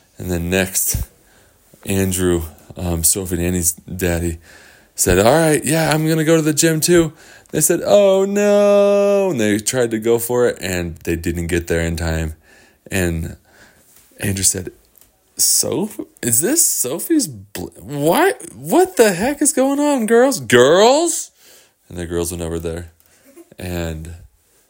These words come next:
Andrew said, "Girls, why is your blanket hanging up and why is it frozen?" And they said, "Uh," and he said,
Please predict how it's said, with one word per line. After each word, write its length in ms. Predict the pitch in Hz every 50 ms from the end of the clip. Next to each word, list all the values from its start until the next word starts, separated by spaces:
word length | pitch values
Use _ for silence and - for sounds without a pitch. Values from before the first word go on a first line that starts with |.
| _ _ _ _ _
Andrew 260 | - 98 92 87 90
said, 480 | 85 - - 87 85 82 80 80 80 - _ _ _ _ _ _ _ _ _ _ _ _ _ _ _ _
"Girls, 260 | 101 107 107 110 107 -
why 420 | - 95 90 92 101 107 113 127
is 120 | 147 156
your 80 | 143 139
blanket 360 | 123 131 120 117 - 113 113
hanging 280 | 110 117 113 110 104 104
up 160 | 104 107 104
and 160 | - 92 98
why 160 | 98 101 104 107
is 80 | 107
it 100 | 107 104
frozen?" 440 | - - 107 101 95 90 87 85 80 82 _ _ _ _ _ _ _ _ _ _ _ _ _ _ _ _ _ _ _ _ _ -
And 840 | - - - 50 50 50 - 85 82 - - 80 82 82 87 - - - - - _ _ _ - - _ _ _ _ 403
they 140 | - - -
said, 360 | 85 - 85 80 78 78 78 - - _
"Uh," 1300 | - 78 87 85 82 82 82 80 82 82 80 80 80 78 80 80 80 80 80 80 80 80 80 80 80 80 82 - _ _ _ _ _
and 100 | - -
he 100 | 82 76
said, 220 | - - 80 73